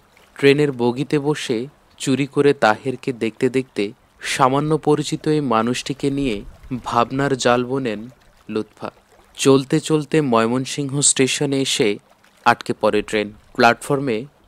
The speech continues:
প্রচুর ভিড়, কোনো এক মিটিং ফেরত সব মানুষ। লুৎফা তাহেরের কানে কানে বলেন, "ওই যে মতিয়া আপা।" তাহের লক্ষ্য করেন ভিড়ের মানুষ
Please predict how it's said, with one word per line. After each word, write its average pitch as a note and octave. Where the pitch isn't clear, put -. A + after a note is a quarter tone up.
প্রচুর A#2+
ভিড়, A2
কোনো C#3+
এক E3
মিটিং C3
ফেরত D3+
সব A2+
মানুষ। G#2
লুৎফা C3+
তাহেরের C3+
কানে A#2
কানে C3
বলেন, B2
"ওই C#3+
যে C3
মতিয়া A2
আপা।" -
তাহের C3+
লক্ষ্য C3+
করেন C3
ভিড়ের B2
মানুষ A2